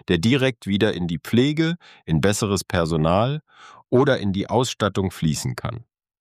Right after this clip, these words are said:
Es ist also nicht nur eine ökologische,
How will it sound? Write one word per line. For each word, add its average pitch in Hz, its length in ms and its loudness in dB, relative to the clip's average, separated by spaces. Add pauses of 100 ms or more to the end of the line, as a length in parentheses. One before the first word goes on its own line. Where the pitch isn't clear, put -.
(580)
Es 101 200 2
ist 175 180 2
also 117 220 4
nicht 131 260 -2
nur 123 180 2
eine 92 200 -2
ökologische, 135 880 -2